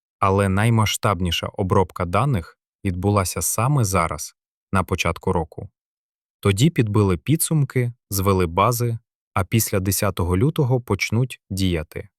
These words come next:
Розсилати листи щастя про зупинку виплат. І найстрашніше, система може помилятися. Дані можуть бути застарілими або неточними,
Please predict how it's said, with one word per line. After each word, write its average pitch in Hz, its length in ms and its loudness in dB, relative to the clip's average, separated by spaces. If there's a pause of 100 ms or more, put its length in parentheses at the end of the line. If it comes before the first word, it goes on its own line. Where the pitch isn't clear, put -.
(540)
Розсилати 117 600 2
листи 120 360 2
щастя 95 640 -2 (160)
про 101 160 2
зупинку 104 500 0
виплат. 90 520 -4 (680)
І 107 120 2
найстрашніше, 92 1000 0 (260)
система 98 760 -2 (140)
може 95 280 0
помилятися. 90 880 -4 (800)
Дані 117 380 2
можуть 101 320 2
бути 101 280 0
застарілими 92 800 0 (160)
або 98 240 2
неточними, 92 760 -2